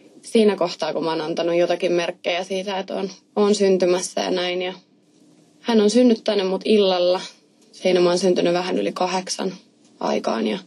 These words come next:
samana yönä hän on sitten poistunut sieltä sairaalasta jättäen mut yksin sinne, sinne huoneeseen. Ja mitään sanomatta lähtenyt omille teillensä ja...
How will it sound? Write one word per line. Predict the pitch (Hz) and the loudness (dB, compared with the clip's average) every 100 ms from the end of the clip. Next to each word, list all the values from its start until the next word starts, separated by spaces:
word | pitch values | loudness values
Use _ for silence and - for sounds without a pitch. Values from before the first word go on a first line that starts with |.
| _ _ _ - - - - _ _ - | _ _ _ -20 -20 -20 -20 _ _ -12
samana | - 196 190 180 | -6 -2 0 0
yönä | 180 175 180 | 0 -2 -4
hän | 190 - | -2 -4
on | 185 | -6
sitten | - - 185 190 | -8 -6 -6 0
poistunut | 180 185 208 196 | 0 0 -4 -4
sieltä | 190 - 202 208 - - _ | -4 -6 -4 -4 -8 -12 _
sairaalasta | - 233 220 202 180 180 - - | -6 -2 0 0 -2 -4 -4 -6
jättäen | - - - - | -6 -8 -8 -6
mut | 64 - - | -6 -6 -8
yksin | - - - | -8 -6 -6
sinne, | - 73 190 - _ _ - _ - - - - - - - - - - - 156 - - - _ _ - - _ | -4 -2 -2 -6 _ _ -20 _ -20 -20 -20 -20 -20 -20 -20 -20 -20 -20 -20 -20 -20 -20 -20 _ _ -20 -20 _
sinne | - - 208 185 185 - | -8 -2 2 2 2 0
huoneeseen. | 180 - 104 - - - - | 0 2 -2 -4 -6 -6 -6
Ja | - 185 _ _ _ _ _ _ _ _ _ _ - | -8 -12 _ _ _ _ _ _ _ _ _ _ 0
mitään | 202 185 240 | 2 2 0
sanomatta | 226 180 175 185 - | 0 2 -2 -2 -4
lähtenyt | 170 170 - 190 - _ _ - | -6 -6 -8 -10 -10 _ _ -6
omille | 185 180 180 208 - | 2 2 2 -2 -2
teillensä | 185 190 - 208 - | -2 0 -2 -4 -4
ja... | 220 | -6